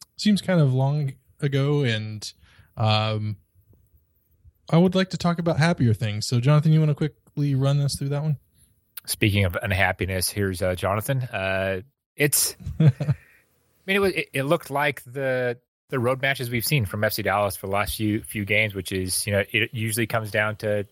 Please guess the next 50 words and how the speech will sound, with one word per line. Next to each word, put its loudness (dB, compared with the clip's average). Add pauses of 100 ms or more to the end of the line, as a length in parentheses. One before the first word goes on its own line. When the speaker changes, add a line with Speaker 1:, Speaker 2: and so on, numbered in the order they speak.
Speaker 2:
set 0
pieces -2
and -2
defensive -6
mistakes 0
and -4
lack -2
of -8
execution -4
on -2
the 0
offensive -6
end. -4 (160)
Uh, -2
and -6
that's -4
exactly -2
what 0
we -8
saw -2 (640)
yet 0
again 0
in -6
Colorado. -2
Um, -2
I -8
mean, -2
they 2
looked -6
good, -2 (160)
you -4
know, 2 (260)
the, -2
for, 0
for -2
a 0
lot 2
of -4
the -8
match, -2
like -4
they -2
did -2
in -8
Portland. -2 (460)
Um, -2
but, -4
uh, 0
you 0
know -4